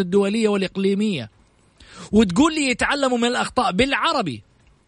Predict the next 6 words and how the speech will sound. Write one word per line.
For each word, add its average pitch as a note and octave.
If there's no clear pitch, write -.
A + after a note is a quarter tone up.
هذا A3+
عبث A#3+
بتاريخ B3
الرياضة B3
وحلم G#3+
جماهير A#3